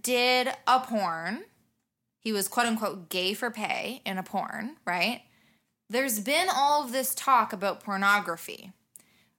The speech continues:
First with Margaret, because we know that she likes to be pure, pure, pure or whatever. She was talking about, uh, you know,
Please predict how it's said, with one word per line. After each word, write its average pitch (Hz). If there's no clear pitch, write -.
First -
with 233
Margaret, 180
because 190
we 208
know 202
that 185
she -
likes 180
to -
be 170
pure, 196
pure, 208
pure 196
or 175
whatever. 165
She -
was 311
talking 262
about, 233
uh, 190
you 220
know, 185